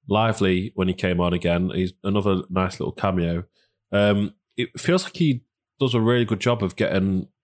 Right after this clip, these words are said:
sort of holding his man back and getting on the other side of him, which I know we, it's a very, like, boring, um, comparison, but it's doing what Lau Taylor doesn't do better,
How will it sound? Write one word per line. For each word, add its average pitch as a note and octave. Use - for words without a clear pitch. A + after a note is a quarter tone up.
sort -
of -
holding G2+
his F#2
man F#2+
back F2
and -
getting F2+
on F2+
the F#2
other F#2
side G2
of F2+
him, E2+
which -
I G2
know G2+
we, F2+
it's -
a F#2
very, F#2+
like, F2
boring, F#2
um, E2+
comparison, F2+
but E2+
it's -
doing G#2+
what G2
Lau F#2+
Taylor F#2
doesn't F2+
do F2
better, E2+